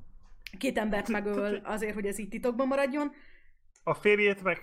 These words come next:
Speaker 2: meg hát a, a fe-, a felettest, meg hát így, hát így
Speaker 1: Ja,
Speaker 2: bakott
Speaker 1: kicsit, kicsit az már, már ilyen, már, már ilyen, ilyen szappanoperás elem, hogy,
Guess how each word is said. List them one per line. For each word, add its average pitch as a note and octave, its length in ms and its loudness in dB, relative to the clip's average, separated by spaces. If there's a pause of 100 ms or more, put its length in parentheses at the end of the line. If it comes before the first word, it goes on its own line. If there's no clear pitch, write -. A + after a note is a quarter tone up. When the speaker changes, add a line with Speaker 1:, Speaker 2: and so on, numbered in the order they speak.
(120)
Speaker 2:
meg D3 200 0
hát C3 180 0
a, C3 200 2
a B2+ 60 2
fe-, F3 280 2
a D3 60 2
felettest, E3+ 600 0
meg B2 280 -6
hát B2 220 -6
így, B2 240 -8
hát D#3+ 220 -4
így B2+ 180 -8 (160)
Speaker 1:
Ja, C4+ 160 6
Speaker 2:
bakott C#4 160 4
Speaker 1:
kicsit, F#4 320 2
kicsit - 280 0
az F4 140 4
már, C#4+ 200 4
már C#4 220 4
ilyen, C4+ 320 0 (140)
már, B3+ 160 2
már C4 200 2
ilyen, B3+ 320 0
ilyen B3 160 0
szappanoperás G3+ 800 -4
elem, G3 360 -6
hogy, G3 140 -8